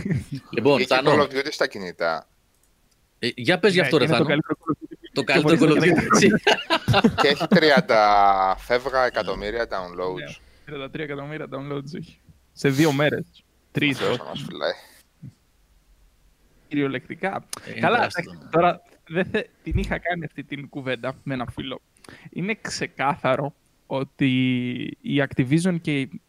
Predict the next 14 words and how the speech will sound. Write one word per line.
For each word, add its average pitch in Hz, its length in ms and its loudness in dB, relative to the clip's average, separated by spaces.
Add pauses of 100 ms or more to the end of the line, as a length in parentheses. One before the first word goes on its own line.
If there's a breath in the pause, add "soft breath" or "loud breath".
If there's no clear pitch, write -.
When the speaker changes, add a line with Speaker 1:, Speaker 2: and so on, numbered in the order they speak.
Speaker 3:
τα 120 320 -2
στούντιό 127 480 0
της, - 300 -12 (120)
Treyarch, 127 260 -4 (160)
Infinity 127 440 -8
Ward, 127 100 -4 (280)
ξέρουνε 214 440 -2
πολύ 208 340 2
καλά 143 460 -2
τι 143 160 4
ακριβώς 135 460 -4
θέλει 143 200 -4
η 143 40 -6
κοινότητα 139 600 -6